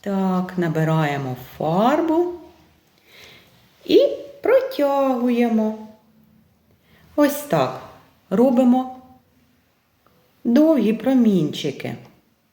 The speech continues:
Так.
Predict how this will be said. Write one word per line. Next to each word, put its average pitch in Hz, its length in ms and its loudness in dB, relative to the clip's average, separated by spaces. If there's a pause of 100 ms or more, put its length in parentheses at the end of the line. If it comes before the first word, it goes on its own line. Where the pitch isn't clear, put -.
(2000)
Так. 180 680 -2